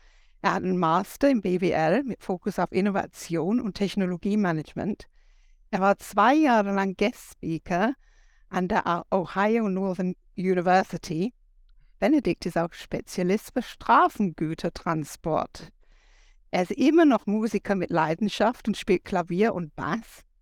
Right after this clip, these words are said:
Benedikt liebt New Yorker U-Bahn-Stationen, aber sein ganz großes Geheimnis ist, dass er ein acht Meter hohes Baumhaus im Ba-, im bayerischen Oberpfalz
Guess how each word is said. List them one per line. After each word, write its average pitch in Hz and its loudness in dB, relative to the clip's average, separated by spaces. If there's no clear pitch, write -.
Benedikt 180 -4
liebt 208 -4
New 208 0
Yorker 226 0
U-Bahn-Stationen, 156 -6
aber 165 -6
sein 190 -2
ganz 302 2
großes 165 -4
Geheimnis 160 0
ist, - -6
dass 185 2
er 190 2
ein 175 -2
acht - -2
Meter 202 -2
hohes 208 -2
Baumhaus 233 0
im 220 0
Ba-, 202 2
im 240 2
bayerischen 240 2
Oberpfalz 190 -4